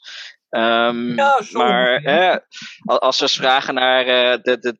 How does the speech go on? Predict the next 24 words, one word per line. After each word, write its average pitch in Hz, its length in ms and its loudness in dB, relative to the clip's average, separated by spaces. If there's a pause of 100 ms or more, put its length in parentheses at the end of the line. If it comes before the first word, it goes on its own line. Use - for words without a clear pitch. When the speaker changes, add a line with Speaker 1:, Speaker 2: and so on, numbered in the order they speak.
Speaker 1:
de 123 200 -2
top - 260 -4
vijf 143 420 0
of, - 220 -8
of, - 240 -8
of - 140 -10
de - 80 -10
vijf 123 340 0
ver-, 135 300 -10
verwijzingen 131 680 0
die 120 120 -6
jij 123 180 0
het 135 120 -4
interessantst - 640 -4
vond, 190 360 -14 (360)
heb, 123 180 -18
heb 127 160 -8
je 139 100 -6
dan 131 160 -2
een, 127 140 -4
een 131 260 -6
shortlist 156 600 2
voor 127 160 -6
ons? 151 340 -8